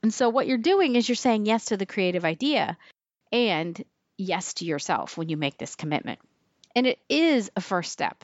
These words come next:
That's just it. The yes is the first step. It's a big step. Actually admitting that you want to do this creative thing is pretty huge 'cause you, like me, you've probably been fighting it and trying to ignore it for a really long time.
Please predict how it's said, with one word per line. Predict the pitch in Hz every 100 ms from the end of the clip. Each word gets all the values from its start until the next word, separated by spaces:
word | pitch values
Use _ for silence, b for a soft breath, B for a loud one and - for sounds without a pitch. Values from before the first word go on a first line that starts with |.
| _
That's | 165 202
just | - 180 -
it. | 127 -
The | 165
yes | 196 240 -
is | 233
the | 202
first | - 196 -
step. | 220 277 - B B B
It's | 180 -
a | 165
big | 190 202
step. | - - 269 - - b b b
Actually | 185 185 - 240 240
admitting | 175 170 175 240 262
that | 214
you | 180
want | 165 156 175
to |
do | 185 170 202
this | 233
creative | - 226 226 240
thing | 254 254
is | 233 -
pretty | - 165
huge | 151 196 220 214
'cause | 220 170
you, | 151 _ _
like | - 175 -
me, | - 185
you've | 233 233 -
probably | 190 190
been | 175 165
fighting | 165 - 160 180 202
it | 226
and | - 160 - b b b
trying | - 175 190
to | 196
ignore | 170 156 156 180
it | 220 -
for | 185
a | 170
really | 180 190
long | 170 165
time. | 175 160 156 262